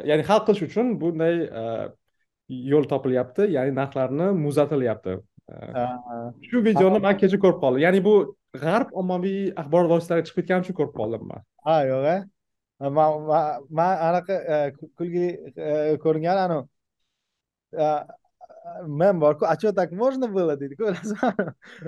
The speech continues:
Speaker 2: Shunaqa ham mumkinmidi? Ya'ni, e, bitta odamlar, e, narx oshishiga nisbatan har xil anaqa qilishadi. U yerda, e, qaror bilan, e, zapre-, lekin mani umidim, ya'ni Belarus xalqi, e, nuqtai nazaridan, e, ularni prezidentini aytayotgan narsasi,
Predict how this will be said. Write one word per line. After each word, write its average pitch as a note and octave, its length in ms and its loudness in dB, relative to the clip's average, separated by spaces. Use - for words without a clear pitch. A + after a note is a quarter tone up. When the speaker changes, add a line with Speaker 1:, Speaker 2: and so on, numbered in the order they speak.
Speaker 2:
Shunaqa F#3+ 300 0
ham G#3 140 0
mumkinmidi? G#3 400 -2
Ya'ni, E3 240 -2
e, F3 960 -12
bitta E3+ 260 -2
odamlar, F#3 520 4
e, E3 240 -2
narx F3 220 2
oshishiga F#3 480 -2
nisbatan F3+ 380 -2
har F#3 200 0
xil F#3 100 -2
anaqa F3+ 260 -2
qilishadi. F#3 420 -2
U G#3 60 0
yerda, F#3+ 280 -2
e, E3 80 -2
qaror E3+ 280 4
bilan, F#3 200 0
e, D3+ 100 -4
zapre-, D3+ 320 -6
lekin F3+ 260 0
mani F#3 220 2
umidim, F#3 540 0
ya'ni D#3 260 -6
Belarus E3 300 4
xalqi, D3 300 0
e, C#3+ 360 -2
nuqtai C#3 240 -4
nazaridan, C#3+ 520 -2
e, C#3+ 160 -2
ularni D#3+ 360 2
prezidentini D#3+ 580 -4
aytayotgan D3+ 500 0
narsasi, D3+ 580 0